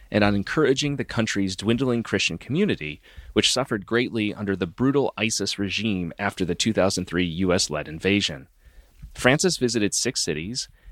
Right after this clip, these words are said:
including two that had been largely destroyed by isis terrorists. The Pope also met with Grand Ayatollah Ali al-Sistani, one of the world's most influential Muslim clerics,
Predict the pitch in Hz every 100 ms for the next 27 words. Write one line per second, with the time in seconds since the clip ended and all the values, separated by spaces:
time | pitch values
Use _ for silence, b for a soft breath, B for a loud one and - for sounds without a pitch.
0 | b 110 - 131 113 - - 160 117 117
1 | 101 95 95 117 131 127 107 98 - 101
2 | 92 92 90 85 92 - 85 - 98 95
3 | 73 69 - - b b b b - 92
4 | 120 - 127 160 127 95 - 95 - 107
5 | 107 117 - 107 98 - 98 87 87 -
6 | 98 101 104 - 98 92 - - - -
7 | 98 92 76 110 B B B B B 113
8 | 120 110 120 127 107 - 139 143 117 101
9 | - 95 90 - 85 - 127 117 69 -
10 | -